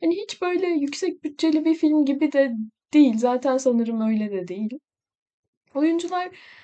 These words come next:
e, Siverek'in yerlileri, yönetmenin akrabaları. Hani, çok, çok samimi, çok <laughs> tatlıydı gerçekten de.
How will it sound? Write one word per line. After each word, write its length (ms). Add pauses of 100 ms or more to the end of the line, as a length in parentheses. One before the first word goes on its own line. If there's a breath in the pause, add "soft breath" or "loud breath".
(120)
e, 600 (200)
Siverek'in 720
yerlileri, 1000 (480)
yönetmenin 580
akrabaları. 880
Hani, 260
çok, 200 (1200 soft breath)
çok 240
samimi, 560
çok 260
<laughs> 40
tatlıydı 720
gerçekten 1080
de. 180